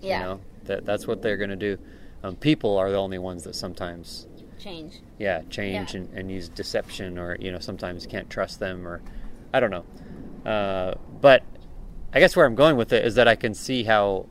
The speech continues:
Speaker 2: like, would, with how you interact with animals can be then used to how you interact, can, can parallel how you interact with people. So if you're rough with people in your life, um, you're mean to people, you struggle with your relationships with
Speaker 1: Mm-hmm.
Speaker 2: people,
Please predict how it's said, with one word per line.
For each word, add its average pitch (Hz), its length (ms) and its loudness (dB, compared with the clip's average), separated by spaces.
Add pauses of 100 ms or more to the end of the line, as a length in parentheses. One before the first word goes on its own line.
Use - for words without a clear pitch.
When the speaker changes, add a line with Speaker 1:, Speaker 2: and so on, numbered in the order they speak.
Speaker 2:
like, 98 240 -2
would, 101 200 -6 (1000)
with - 320 -6 (120)
how 127 160 4
you 110 180 4
interact 104 340 4
with 107 160 -6
animals 95 640 -4
can 95 220 -8
be 90 380 -6 (760)
then 101 320 -8
used 95 320 -8
to 92 160 -4
how 98 140 -2
you 92 160 -4
interact, 90 420 4
can, 131 180 2 (160)
can 143 160 2
parallel 120 680 6
how 110 100 0
you 104 140 0
interact 101 300 0
with - 120 6
people. 143 380 2
So - 160 2
if - 140 -4
you're 107 100 -2
rough 117 380 8
with - 180 -6
people 127 340 -2
in 120 100 0
your 120 120 -2
life, 107 460 6 (520)
um, 92 460 8 (580)
you're 92 200 2
mean 113 400 2
to 113 100 -6
people, 107 580 0
you - 120 -4
struggle 113 560 4
with 104 180 0
your - 60 -4
relationships 107 560 -4
with 110 100 -4
Speaker 1:
Mm-hmm. 110 140 -2
Speaker 2:
people, 98 280 0